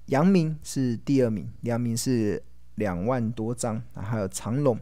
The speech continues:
所以外资已经开始在回补这个航运股了。那这也跟庆荣先前的观点，认为不要再对航运公司、航运股落井下石，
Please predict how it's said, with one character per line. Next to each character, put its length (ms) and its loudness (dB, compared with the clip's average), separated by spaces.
所 100 -2
以 40 0
外 200 8
资 180 2
已 40 2
经 180 -2
开 180 0
始 140 -6
在 180 -2
回 240 -2
补 220 2
这 140 -2
个 200 0
航 240 2
运 180 2
股 200 -8
了。 120 -10
那 80 -4
这 120 6
也 160 6
跟 180 2
庆 240 4
荣 220 0
先 240 -2
前 240 -6
的 100 -4
观 280 0
点， 200 -2
认 200 4
为 160 4
不 160 6
要 100 10
再 140 8
对 180 10
航 260 2
运 180 10
公 220 6
司、 300 4
航 160 4
运 160 12
股 160 2
落 220 10
井 260 -2
下 260 0
石， 280 -2